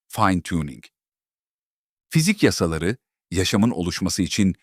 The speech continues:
mükemmel değerlere sahip. Birkaç küçük fark olsaydı,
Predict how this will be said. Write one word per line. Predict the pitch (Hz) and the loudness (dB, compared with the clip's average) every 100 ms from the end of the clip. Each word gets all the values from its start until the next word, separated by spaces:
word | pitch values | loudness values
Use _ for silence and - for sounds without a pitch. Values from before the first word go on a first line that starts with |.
| _ - | _ -6
mükemmel | 92 - 98 80 87 131 120 | -4 -2 0 2 2 2 4
değerlere | 104 90 82 80 | 4 4 2 -4
sahip. | - 71 - - _ _ _ _ _ _ _ _ - | -6 -8 -10 -16 _ _ _ _ _ _ _ _ -2
Birkaç | 104 - 135 - | 0 2 -2 -2
küçük | 104 110 | -4 -4
fark | - 98 90 | 2 2 2
olsaydı, | 85 - 92 80 92 | -2 0 -2 0 0